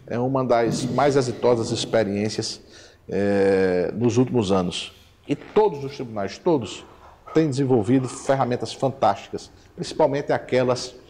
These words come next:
que dizem respeito ao fomento, ao estímulo do controle social.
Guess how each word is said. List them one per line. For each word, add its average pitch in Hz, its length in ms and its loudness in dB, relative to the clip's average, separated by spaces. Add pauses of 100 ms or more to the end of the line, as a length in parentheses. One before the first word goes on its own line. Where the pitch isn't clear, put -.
(280)
que 123 120 2
dizem 123 360 4
respeito 117 680 0 (420)
ao 123 340 4
fomento, 123 760 -2 (560)
ao 127 180 4
estímulo 127 720 0
do 117 120 -2
controle 110 520 2
social. 92 480 0